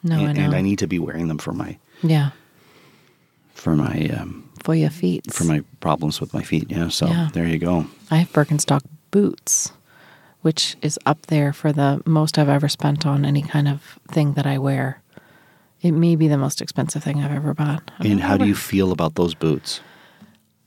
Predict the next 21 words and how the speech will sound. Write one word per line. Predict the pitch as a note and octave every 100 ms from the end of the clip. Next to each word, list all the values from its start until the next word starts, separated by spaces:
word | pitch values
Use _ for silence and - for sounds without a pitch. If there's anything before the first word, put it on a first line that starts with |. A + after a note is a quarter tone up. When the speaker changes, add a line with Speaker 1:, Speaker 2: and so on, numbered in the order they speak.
| _ B3+
Speaker 1:
Um, | A#3 C#4 C4+ D4+ _ _ _ _ -
you | C4+
know, | C#4
when | C#4 C4+
I |
first | B3+ D#4 D4+ -
bought | A3 B3
them, | A#3 G3 F#3 F#3+ _ -
they | E3 F#3+
zipped | E3 G#3 -
over | G3+ F#3
my | F3 D#3+
calves, | D#3 - D#3 F3+ A3 -
but | F3+
I | E3
guess | F3 F3+
my | F3
calves | D#3+ - D#3+ E3+ -
have | E3+
gotten | - D3+ E3
bulkier | D3+ D3+ - E3+ F3